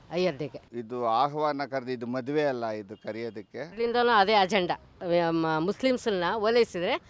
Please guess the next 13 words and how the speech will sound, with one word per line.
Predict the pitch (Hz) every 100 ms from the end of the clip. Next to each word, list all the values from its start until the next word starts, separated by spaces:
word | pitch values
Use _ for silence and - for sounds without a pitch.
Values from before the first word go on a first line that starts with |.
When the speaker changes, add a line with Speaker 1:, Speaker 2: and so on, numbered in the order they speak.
| - - -
Speaker 1:
ಅವ್ರದ್ದು | 220 233 202
ಓಟು | 214 208
ಇವ್ರಿಗೆ | 240 226 240 -
ಸಿಗತ್ತೆ | 208 196 -
ಅಂತ, | 180 180
ಅವ್ರು | 180 165
ಗೆದ್ದಿರೋದೇ | 220 208 254 269
ಮುಸ್ಲಿಮ್ಸಿಂದ | 202 220 208 - 180 139 -
ಅಷ್ಟೇನೆ, | 180 208 170 151 - -
ಬೇರೆ | 170 220 226 214 190
ಹಿಂದೂಗಳಿಂದ | 185 208 214 208 190
ಅಲ್ಲ | 190 180 190
ಅವರು. | 156